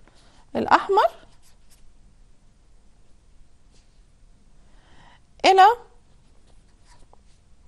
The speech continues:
السويس. آه، مدة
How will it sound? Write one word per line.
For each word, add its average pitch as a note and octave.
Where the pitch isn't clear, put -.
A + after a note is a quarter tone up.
السويس. B3
آه، A#3
مدة A4